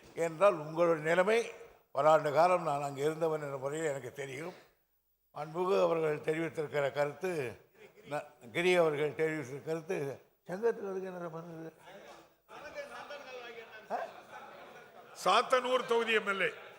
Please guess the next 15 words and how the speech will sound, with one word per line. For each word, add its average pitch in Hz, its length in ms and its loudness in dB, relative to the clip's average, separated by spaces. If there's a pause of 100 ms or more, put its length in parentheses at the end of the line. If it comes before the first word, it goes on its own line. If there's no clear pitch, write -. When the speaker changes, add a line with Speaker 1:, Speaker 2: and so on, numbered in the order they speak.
(120)
Speaker 2:
சாத்-, 202 300 0 (2750)
இந்த 202 160 -6 (380)
Speaker 1:
நந்தன் 220 480 6 (100)
கால்வாய், 214 600 8
அது - 920 -14
Speaker 2:
செங்கம். 190 360 4 (140)
Speaker 1:
அந்த 175 200 -2
க-, 165 240 -6 (1040)
புதுசா 202 340 4 (100)
ஒரு 185 180 0
தே-, 175 100 0 (140)
தே-, 175 200 0 (100)
தே-, 165 280 0 (320)
எலெக்ஷன் 175 300 0
நடத்துறாங்க, 151 580 -8